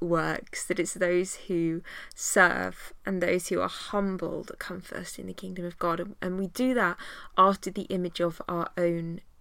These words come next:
God, of our own King, of our own Saviour Jesus.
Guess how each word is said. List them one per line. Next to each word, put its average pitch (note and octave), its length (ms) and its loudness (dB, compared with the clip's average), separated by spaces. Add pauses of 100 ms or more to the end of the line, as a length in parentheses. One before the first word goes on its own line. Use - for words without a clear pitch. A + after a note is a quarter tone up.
(100)
God, D#3 420 -4
of - 120 -8
our E3 180 -2
own E3 300 -2
King, E3+ 460 -4 (380)
of F#3 140 -2
our F3+ 180 4
own E3+ 140 0
Saviour E3 400 -2
Jesus. E3 720 -6